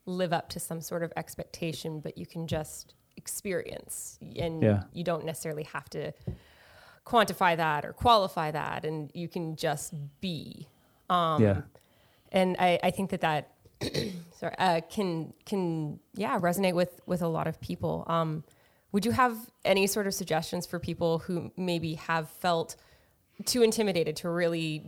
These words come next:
Speaker 1: dip their toe into poetry too much, like, where they could start, or is it just a
Speaker 2: Yeah.
Speaker 1: matter of just doing it?
Speaker 2: I, I think getting a nice anthology is a good thing. Um,
Speaker 1: Mm.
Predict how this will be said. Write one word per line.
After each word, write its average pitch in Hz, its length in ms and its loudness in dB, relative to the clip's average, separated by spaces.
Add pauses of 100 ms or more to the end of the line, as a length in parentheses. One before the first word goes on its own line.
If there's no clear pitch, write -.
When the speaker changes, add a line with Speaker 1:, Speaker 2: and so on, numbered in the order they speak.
(140)
Speaker 1:
dip 175 220 2
their 170 100 4
toe 170 280 0
into 160 200 -2
poetry 160 460 -2
too - 180 -8
much, 156 300 -4
like, 156 160 0
where 170 260 0
they 165 120 0
could - 200 -14
start, 160 540 0
or 151 180 -2 (180)
is 190 140 2
it 185 140 -2
just 208 160 0
a 156 80 8
Speaker 2:
Yeah. - 40 6
Speaker 1:
matter 175 220 4
of 175 200 -2
just 190 280 -2 (240)
doing - 300 -6
it? - 300 -8 (1300)
Speaker 2:
I, - 340 10
I 190 40 12
think 135 280 10
getting 123 280 12
a 113 60 12
nice 117 260 12
anthology 113 600 10
is 110 120 6
a 120 60 6
good 110 160 8
thing. 127 320 8 (320)
Um, 107 500 6
Speaker 1:
Mm. - 100 -12